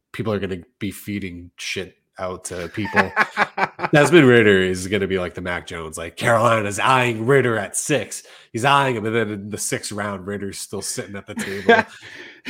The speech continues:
Speaker 1: They won't let him leave until he's drafted, so he's just stuck in the draft room for four days.
Speaker 2: You know, when, remember when the, the Eagles drafted,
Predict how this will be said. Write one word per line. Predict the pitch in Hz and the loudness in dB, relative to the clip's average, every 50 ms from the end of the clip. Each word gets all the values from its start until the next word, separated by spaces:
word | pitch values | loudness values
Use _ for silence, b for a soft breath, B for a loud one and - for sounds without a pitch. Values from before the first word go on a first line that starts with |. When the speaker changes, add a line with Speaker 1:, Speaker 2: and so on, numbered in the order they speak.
| B B | B B
Speaker 1:
They | - 135 | 2 4
won't | 127 170 254 208 139 | 6 6 6 6 6
let | 131 135 135 131 | 4 2 2 2
him | 127 104 117 | -2 -4 -4
leave | 113 117 117 117 104 | -6 -6 -6 -6 -8
until | 107 101 - 113 107 | -10 -8 -8 -6 -6
he's | 107 104 104 98 | -6 -8 -10 -10
drafted, | - 113 101 98 98 - 107 95 | -10 -10 -8 -8 -10 -12 -14 -14
so | - 110 | -14 -14
he's | 107 101 | -12 -12
just | 104 104 - | -10 -10 -10
stuck | - - - 101 - - | -8 -8 -8 -10 -10 -12
in | 107 | -14
the | 95 110 | -14 -14
draft | 92 98 101 92 95 98 - - | -14 -12 -10 -10 -10 -10 -12 -14
room | 101 95 92 - | -20 -20 -20 -20
for | 101 95 | -20 -20
four | - _ - 110 101 98 98 98 | -20 _ -18 -14 -12 -12 -12 -12
days. | 95 95 95 95 90 90 - - _ _ _ _ - | -12 -14 -14 -16 -16 -18 -20 -20 _ _ _ _ -6
Speaker 2:
You | - 175 | 0 4
know, | 185 196 208 220 190 | 6 8 8 8 8
when, | 180 190 190 180 170 165 160 147 - - - - - - - 127 127 | 6 6 6 6 4 4 2 0 -2 -6 -14 -16 -18 -18 -20 -14 -6
remember | 143 151 175 180 180 220 208 | -2 2 2 4 6 6 6
when | 190 180 165 151 143 135 131 113 113 127 123 | 8 8 6 6 4 2 0 -2 -4 -8 -4
the, | - 131 135 127 123 117 110 - - - _ _ _ - | 0 0 2 2 2 0 -2 -8 -14 -20 _ _ _ -16
the | 123 113 123 127 139 | -8 -8 -6 -2 -2
Eagles | 156 143 156 156 151 143 | 0 2 2 0 0 -2
drafted, | - 131 120 123 127 127 131 131 - - 131 123 123 123 123 123 123 | -6 -4 -2 0 0 0 0 -2 -4 0 0 0 2 0 -2 -6 -8